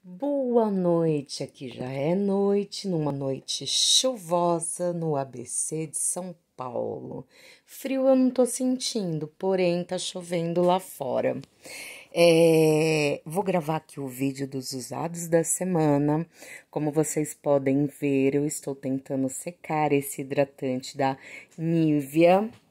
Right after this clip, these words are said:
Tá de ponta cabeça, deixa eu virar aqui pra vocês. Este aqui, o Nivea Soft Milk, quarenta e oito horas. Então, a semana toda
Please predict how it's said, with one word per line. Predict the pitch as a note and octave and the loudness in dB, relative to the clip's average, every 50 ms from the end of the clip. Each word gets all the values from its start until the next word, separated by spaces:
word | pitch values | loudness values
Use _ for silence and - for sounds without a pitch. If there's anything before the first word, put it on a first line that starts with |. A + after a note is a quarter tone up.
| _ - | _ -8
Tá | - D#3 | -6 -6
de | D#3 C3+ - - _ _ - | -6 -8 -12 -16 _ _ -14
ponta | - E3+ F3 F3+ F3 - D#3+ | -12 -8 -8 -6 -4 -4 -6
cabeça, | D#3+ - C3+ C3 B2+ C#3+ D3 E3+ - - | -4 -6 -8 -2 -2 -2 -2 -2 -6 -10
deixa | D3+ C3 B2+ B2+ - - C3 | -8 -8 -8 -10 -10 -12 -8
eu | |
virar | C3 C#3 C3 C3 C3 | -6 -4 -4 -4 -6
aqui | C3+ _ - - | -10 _ -20 -20
pra | _ - - - | _ -16 -14 -14
vocês. | B2 - - - C#3+ E3+ F3 - - - - - - - - - - F2 F2+ - - - A2 C#3+ F3+ A3+ B3+ - - - - - - _ _ _ _ _ - - - - - - _ _ - | -14 -14 -14 -12 -12 -12 -10 -8 -8 -6 -4 -4 -6 -6 -8 -12 -16 -16 -16 -16 -16 -16 -14 -14 -14 -14 -14 -12 -10 -8 -8 -10 -10 _ _ _ _ _ -20 -20 -20 -20 -20 -20 _ _ -10
Este | C#3+ D3 C#3 - - - D#3 | -10 -8 -6 -6 -6 -6 -8
aqui, | D#3 - - - - C3 C3 D3+ G3 A3 _ _ _ _ _ _ _ - | -8 -10 -12 -16 -12 -10 -8 -8 -10 -10 _ _ _ _ _ _ _ -12
o | E3 E3 | -8 -6
Nivea | E3 D#3+ D#3+ D#3 D3+ D3 D3 C#3+ C3+ C#3 D3 D#3+ D#3+ E3 E3 F#3 - - | -2 0 0 0 0 0 -2 -4 -6 -4 2 4 4 6 4 4 0 -2
Soft | - - - - - F#3 E3 D3+ D3 - - - - - - | -8 -10 -8 -6 -2 0 0 0 0 -2 -10 -16 -14 -10 -6
Milk, | F#3+ F3 E3 D#3 D3 C#3 B2+ - _ _ _ - - - - _ | -4 -2 -2 0 0 0 -2 -4 _ _ _ -16 -14 -14 -16 _
quarenta | - - E3 D#3 D#3+ E3 D#3 D#3 D#3 D#3 - | -6 -2 -2 0 0 0 -2 -2 -4 -4 -4
e | F3 | -2
oito | E3 E3 D#3+ D#3+ E3 - - - G3 | 0 0 0 -2 -2 -6 -4 2 4
horas. | E3+ C3 A#2 G#2+ G#2+ A#2+ C3 C3 - - - - _ - - - - _ _ | 6 6 6 4 2 -2 -4 -6 -10 -16 -18 -20 _ -20 -20 -20 -20 _ _
Então, | - F#3+ F#3+ - - G3+ G#3 G#3+ G#3 - - | -12 -12 -6 2 2 4 4 2 0 -4 -4
a | F#3+ G3+ | -4 -4
semana | G#3 - - - A3+ G#3+ G3 E3 D#3 D#3+ E3 | -4 -4 -4 -4 -2 0 0 2 2 2 2
toda | F3 E3+ - - F3+ F#3 G3 F#3 F#3+ G#3+ G#3 | 0 0 -2 -2 0 0 0 2 2 0 0